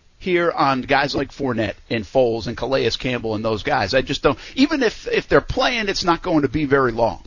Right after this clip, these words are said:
So I think you really are talking about probably twenty-five through fifty on the Jaguars, uh, roster. And those are the guys that in this game for, you might see him a couple of quarters. And the first one that jumps out, and, and this guy's going to play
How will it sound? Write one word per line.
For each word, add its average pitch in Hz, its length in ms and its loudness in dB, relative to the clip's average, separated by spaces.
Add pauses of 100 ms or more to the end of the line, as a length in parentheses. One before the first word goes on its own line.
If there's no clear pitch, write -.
(260)
So 151 400 4 (260)
I 254 120 4
think 185 260 -10
you 147 100 2
really 156 320 0
are 156 160 4
talking 135 380 -2
about 120 480 0
probably 151 880 0
twenty-five 151 720 -2
through 123 220 -4
fifty 123 580 -4 (280)
on 131 220 2
the 120 60 -4
Jaguars, 117 920 2
uh, 107 240 2
roster. 123 440 0 (340)
And 120 560 0
those 165 260 4
are 170 40 0
the 139 100 0
guys 123 320 2
that 127 120 2
in 110 120 -4
this 143 180 -2
game 131 320 -2
for, 123 220 -4
you 143 160 2
might 131 240 0
see 151 140 0
him 135 80 2
a 123 40 0
couple 123 280 0
of - 80 -10
quarters. 170 360 -4 (160)
And 170 140 2
the 196 40 2
first 285 260 0
one 196 100 0
that 143 80 4
jumps 151 280 2
out, 139 220 4
and, 131 220 -2
and 151 160 0
this - 140 0
guy's 127 220 2
going 160 200 4
to 107 60 -4
play 143 360 0